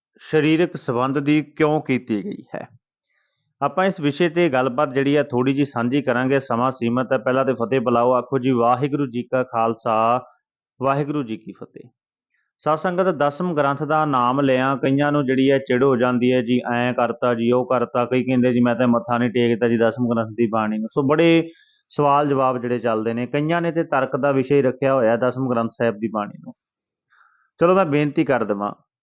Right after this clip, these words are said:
ਵੀ ਕਿਉਂ ਕੀਤੀ ਗੱਲ। ਸਤਿਗੁਰੂ ਸ਼੍ਰੀ ਗੁਰੂ ਗੋਬਿੰਦ ਸਿੰਘ ਜੀ ਮਹਾਰਾਜ ਜੀ ਨੇ ਸਭ ਕੁਝ ਜਿਹੜਾ ਚਾਨਣਾ ਪਾਇਆ ਕਿ ਭਾਈ ਇਹ ਜਿਹੜੀ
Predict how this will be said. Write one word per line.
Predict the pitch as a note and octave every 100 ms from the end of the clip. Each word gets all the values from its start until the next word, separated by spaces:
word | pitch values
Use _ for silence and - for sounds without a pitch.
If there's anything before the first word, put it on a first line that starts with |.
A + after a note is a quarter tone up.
| _ _ _ _ _ _ _ _ _ _ _ _ _
ਵੀ | F#3
ਕਿਉਂ | F#3 G3+ G3
ਕੀਤੀ | D3 - - -
ਗੱਲ। | - - _ _ _ _ _ _ _ _ _ _ _ _ _
ਸਤਿਗੁਰੂ | - F3 G3 A#3 B3
ਸ਼੍ਰੀ | - G3+ G3+
ਗੁਰੂ | G#3+
ਗੋਬਿੰਦ | D#3+ D3+ D#3+ G#3
ਸਿੰਘ | - F#3+
ਜੀ | F3+ F#3
ਮਹਾਰਾਜ | E3+ D#3+ C3 B2+ C3
ਜੀ | E3
ਨੇ | D#3+ B2+ B2 D3+
ਸਭ | D#3 D#3+ E3
ਕੁਝ | F3 F#3+ C#3+
ਜਿਹੜਾ | D3 E3
ਚਾਨਣਾ | D#3+ C3 A#2+ C#3 D3
ਪਾਇਆ | B2+ A#2+ C3+
ਕਿ | D3 D#3 D#3
ਭਾਈ | D#3 C3+ C3 F3+ G#3 - _ _ _ _ _ _ _ _ _ _
ਇਹ | G3 G#3
ਜਿਹੜੀ | F3+ F#3+ G3+ G3+